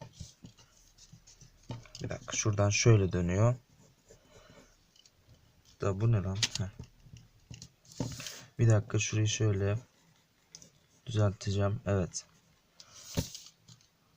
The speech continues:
Düzelt. Ya, f-, neyse. Evet, sonra şu şekilde şuradan şöyle dönüyor işte. Burası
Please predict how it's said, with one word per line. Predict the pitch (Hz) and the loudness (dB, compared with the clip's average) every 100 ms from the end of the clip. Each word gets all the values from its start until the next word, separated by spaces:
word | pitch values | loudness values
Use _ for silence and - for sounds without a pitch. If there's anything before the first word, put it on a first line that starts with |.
| _ _ _ _ _ _ _ _ _ | _ _ _ _ _ _ _ _ _
Düzelt. | 107 104 107 104 107 - - - - - _ | -6 0 2 0 -2 -10 -16 -14 -16 -18 _
Ya, | - - - | -10 -8 -8
f-, | - - - - | -10 -20 -12 -2
neyse. | 104 101 101 101 - - - - - - - - - | 0 0 -2 -4 -6 -20 -20 -20 -20 -20 -20 -16 2
Evet, | 120 120 | 6 8
sonra | 110 127 127 131 | 6 6 6 6
şu | - 131 | 4 4
şekilde | 120 117 - 107 113 120 | 4 4 2 2 4 2
şuradan | - 110 107 104 110 120 - - - - _ - - - - _ _ - - - - _ _ _ _ - | 2 -2 0 0 0 -4 -14 -20 -20 -20 _ -20 -20 -20 -20 _ _ -20 -20 -20 -20 _ _ _ _ -12
şöyle | - 120 113 107 110 - | 0 4 4 4 0 2
dönüyor | 113 117 98 | 4 6 4
işte. | 92 - 101 117 - _ _ _ _ _ _ _ _ _ _ _ - - - _ _ _ _ - - | 0 0 0 0 -2 _ _ _ _ _ _ _ _ _ _ _ -20 -20 -20 _ _ _ _ -20 -8
Burası | 113 110 - 117 110 | 0 0 2 0 0